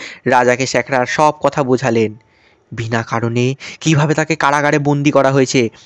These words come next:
রাজা তো সব শুনে রেগে আগুন। এরপর শেখরাকে ডেকে এনে কড়া সাজা দেওয়া হলো। ব্রাহ্মণকে রাজা একটা বড় বাড়ি, প্রচুর টাকা পয়সা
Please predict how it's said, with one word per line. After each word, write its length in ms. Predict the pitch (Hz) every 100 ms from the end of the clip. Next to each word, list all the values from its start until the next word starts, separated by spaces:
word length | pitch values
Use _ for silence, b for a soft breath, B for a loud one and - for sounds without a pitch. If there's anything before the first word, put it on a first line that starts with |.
| B B B
রাজা 280 | 208 220 226
তো 120 | 285
সব 240 | - 262 269
শুনে 260 | 262 254
রেগে 260 | 196 190 214
আগুন। 400 | 175 170 170 135 b b b b
এরপর 320 | 143 135 131
শেখরাকে 500 | - 156 147 165 156
ডেকে 360 | 135 175 196 196
এনে 220 | 202 220 B B B
কড়া 320 | 185 175 170
সাজা 300 | 170 180 156
দেওয়া 200 | 135 123
হলো। 320 | 123 120 113 110 b b b b b -
ব্রাহ্মণকে 1300 | 117 123 127 131 127 - _ _ _ _ _ - - 123
রাজা 420 | 113 117 113 120 b
একটা 240 | - 113 120
বড় 440 | 113 127 120 113
বাড়ি, 500 | 98 120 127 151 170 175 B -
প্রচুর 360 | 156 156 180 -
টাকা 280 | 156 175
পয়সা 480 | 170 185 190 220 220